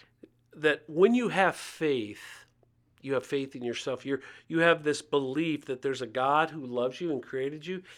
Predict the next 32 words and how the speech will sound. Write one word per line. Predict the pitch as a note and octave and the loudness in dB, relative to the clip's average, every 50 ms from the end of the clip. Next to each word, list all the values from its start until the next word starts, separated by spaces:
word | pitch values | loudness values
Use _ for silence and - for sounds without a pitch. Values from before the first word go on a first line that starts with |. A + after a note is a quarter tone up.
| - - - - - - - - | -20 -20 -20 -20 -20 -20 -14 -8
It | - D3+ D3+ | -8 -8 -4
gives | C#3 E3 F3+ F#3 F3 - - | -2 0 0 0 0 -2 -4
you | G#3+ G#3+ | -4 2
that | F#3 F#3 E3+ D#3 | 6 6 6 6
internal | D#3+ D3+ D3 - - - F#3+ F#3+ G3 F#3 F3 E3 | 4 0 -2 -2 -2 2 4 6 6 6 6 4
fortitude | - - - F3 E3+ F3 F3 E3+ E3+ - - F#3 F3+ F3 D#3 | 2 0 0 2 2 4 4 2 0 0 -2 0 0 2 4
that | D#3+ D3 C#3+ | 4 4 4
allows | C#3+ C#3+ C3+ C3+ C3+ D3 D#3+ F3 F#3+ G3 A#2+ A2+ | 2 2 0 0 2 4 6 6 6 6 4 0
you | E3 F3 F3 F3 F3 | -4 -4 -4 -4 -6
to | F3 - | -8 -12
be | C#3+ C#3 C#3+ C#3 C3+ C3 | -14 -12 -10 -4 0 2
able | C#3 D3 D#3 D#3 D#3+ E3 E3+ E3+ E3+ - _ _ _ _ _ _ _ _ _ _ _ _ _ _ _ _ _ - - | 2 2 2 2 2 2 2 2 0 -4 _ _ _ _ _ _ _ _ _ _ _ _ _ _ _ _ _ -14 -8
to | - D3+ | -4 -2
move | C3+ C3+ D3+ E3 F3 E3 E3+ | 0 4 4 4 4 4 0
forward. | - - D3+ C#3 B2 A2 G2 F#2+ - _ _ _ - | 2 4 4 4 4 2 -4 -12 -14 _ _ _ -12
If | - A#2 - | -10 -6 -2
I | D3+ D3+ D#3 | 0 0 0
know | D3 D3 D#3 E3 F#3 G3 G3+ | 2 6 8 8 10 10 8
where | G3 F#3+ G3 F#3+ F#3 | 6 4 4 4 4
I'm | F3+ F3 F3 | 4 4 4
going, | D#3 D3+ C3+ A#2+ G#2+ G2+ G#2 - _ _ _ _ _ _ _ _ _ _ _ _ _ _ _ _ _ _ _ _ _ _ _ _ _ - - _ | 4 4 4 4 2 0 -8 -16 _ _ _ _ _ _ _ _ _ _ _ _ _ _ _ _ _ _ _ _ _ _ _ _ _ -20 -20 _
if | - B2+ - | -12 -6 -2
I | C#3 C3+ C3+ | 0 4 8
know | C#3+ D#3+ F3 F#3 | 10 12 12 10
that | E3 E3 C#3 | 10 6 0
someone | - - - E3 D#3+ D#3+ D#3 D3+ C#3+ | 0 2 2 4 4 4 4 2 2
believes | C3+ B2+ C3 C#3 C3 - | -2 -4 -6 -8 -8 -8
in | - - | -10 -12
me, | - | -10
how | - - A3 | -8 -8 -6
many | C4+ D4 C#4+ B3 | -6 -4 -6 -6
times | - - D3+ D3+ D3+ D3 C#3 C3 - - - | -6 -6 -6 -4 0 0 0 -2 -4 -10 -14